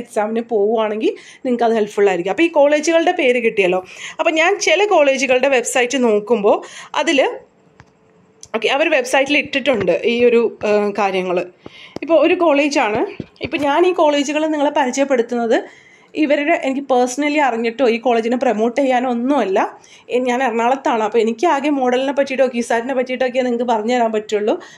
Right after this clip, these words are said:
പറ്റാവുന്ന രീതിയിൽ. വേ-, ഈ കോളേജുകളുടെയൊക്കെ, ഏം, ഈ വെബ്സൈറ്റ് പോലെ നോക്കിയിട്ട് തന്നെയാണ് എനിക്ക് ഇവിടുത്തെ പ്ലേസ്മെന്റും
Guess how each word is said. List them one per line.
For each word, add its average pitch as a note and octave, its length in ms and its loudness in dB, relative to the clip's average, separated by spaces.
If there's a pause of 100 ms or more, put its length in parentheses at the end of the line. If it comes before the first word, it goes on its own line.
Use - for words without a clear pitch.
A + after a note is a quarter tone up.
പറ്റാവുന്ന E4 440 0
രീതിയിൽ. G#3+ 360 0 (460)
വേ-, C4+ 200 4
ഈ D#4+ 180 4
കോളേജുകളുടെയൊക്കെ, E4 720 2 (180)
ഏം, D4+ 320 4
ഈ C#4+ 160 -4
വെബ്സൈറ്റ് D#4 440 0
പോലെ D#4 240 2 (140)
നോക്കിയിട്ട് D4+ 340 0
തന്നെയാണ് D4 260 0
എനിക്ക് C4 200 -2
ഇവിടുത്തെ C#4 220 0
പ്ലേസ്മെന്റും B3 560 -2